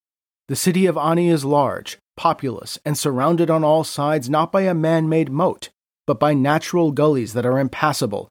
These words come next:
and full of steep rocks, and on the side where sheer cliffs and ravines are lacking, it is enclosed by a deep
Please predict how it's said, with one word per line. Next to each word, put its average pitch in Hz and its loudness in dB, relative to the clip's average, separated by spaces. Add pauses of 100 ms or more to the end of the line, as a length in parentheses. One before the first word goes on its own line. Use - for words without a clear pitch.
(120)
and 131 -6
full 151 0
of 151 0
steep - -2
rocks, 131 -2 (380)
and 147 -2
on 147 2
the 151 0
side 147 2
where 147 0
sheer 156 0
cliffs 170 -4
and 156 2
ravines 147 2
are 143 2
lacking, 147 0 (180)
it 165 0
is 139 -2
enclosed 156 2
by 147 6
a 147 4
deep 151 0